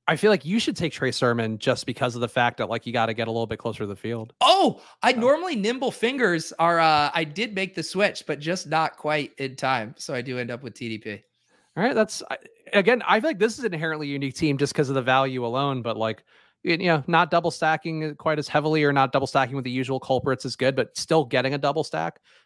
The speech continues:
Speaker 1: Um, I don't know that this team is good, Pete, but I feel like it's not bad like it could have been.
Speaker 2: Um, yeah. Yeah, I mean, this is what happens in these stream drafts, right? Like, you're never,
Speaker 1: Yeah.
Speaker 2: we,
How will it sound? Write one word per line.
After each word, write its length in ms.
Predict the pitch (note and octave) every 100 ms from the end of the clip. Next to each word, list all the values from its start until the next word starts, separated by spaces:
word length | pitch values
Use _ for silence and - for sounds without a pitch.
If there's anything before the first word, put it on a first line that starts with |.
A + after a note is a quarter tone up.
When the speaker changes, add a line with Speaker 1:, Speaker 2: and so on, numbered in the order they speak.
| -
Speaker 1:
Um, 300 | B2+ A#2 G#2+ - _ -
I 60 |
don't 60 | C4
know 80 | F4
that 100 | F4+
this 120 | -
team 180 | C#4+ B3
is 120 | D#3+
good, 300 | B2+ A3 E3+
Pete, 280 | - C#3 C3
but 100 | C#3
I 80 |
feel 160 | C3+ F3
like 160 | F3 D3+
it's 140 | -
not 240 | D#3 D3+ - B2
bad 460 | C3 B2+ C#3+ A#2 A#2+
like 140 | A#2+
it 100 | A2+
could 120 | -
have 80 | C3+
been. 260 | F#2 - - _ _ _ _ _ _ _ _ _ -
Speaker 2:
Um, 720 | D#3+ E3+ D#3+ D#3+ D3 D3 C3 _ _ _ _ _
yeah. 380 | - E3 B3 C#3 - -
Yeah, 120 | F#3+
I 40 |
mean, 120 | G#3 A3+
this 160 | B3+
is 100 | B3
what 140 | A#3+ D#3+
happens 380 | G3+ G#3 G#3
in 120 | F3 D#3
these 180 | D3+
stream 280 | - F#3+ G#3
drafts, 360 | E3 G#2+ G2 -
right? 220 | C#3 F3
Like, 200 | D3+ C#3
you're 120 | D#3+
never, 360 | D#3 G3 G3 D3+ - - -
Speaker 1:
Yeah. 60 | -
Speaker 2:
we, 340 | F3 B3+ A#3